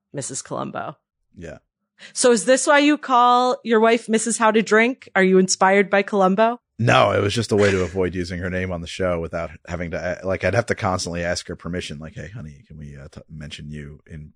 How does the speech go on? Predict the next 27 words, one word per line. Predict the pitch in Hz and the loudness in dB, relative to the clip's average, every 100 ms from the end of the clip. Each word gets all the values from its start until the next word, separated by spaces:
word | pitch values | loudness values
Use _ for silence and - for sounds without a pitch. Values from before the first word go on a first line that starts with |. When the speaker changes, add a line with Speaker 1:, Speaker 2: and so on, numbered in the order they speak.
| _ - | _ -18
Speaker 2:
public | 67 73 - _ - | -16 -18 -20 _ -18
here | - | -18
today?" | - 80 82 85 - _ _ _ _ _ - | -14 -8 -8 -8 -12 _ _ _ _ _ -6
Uh, | 80 80 | -4 -2
and | 85 | -4
I | |
just | 90 90 | -4 -4
figured, | 107 117 | -2 2
you | |
know | 190 | 4
what? | 190 196 | 6 4
Let's | 180 | 2
just | 147 _ 107 | -8 _ -4
give | 135 | 0
her | 127 104 | 2 2
Missus | 110 92 | 0 -2
How | 101 | -2
to | 85 | -2
Drink. | 98 78 - _ _ _ _ _ | -4 -8 -14 _ _ _ _ _
Um, | 98 90 87 | 2 4 2
but | 92 | 4
I | 123 | 4
guess | 165 | 4
that's | 165 135 | 2 0
an | 120 | -2
interesting | 110 - 107 - | -4 -6 -8 -6
point. | 127 98 90 | -4 -4 -4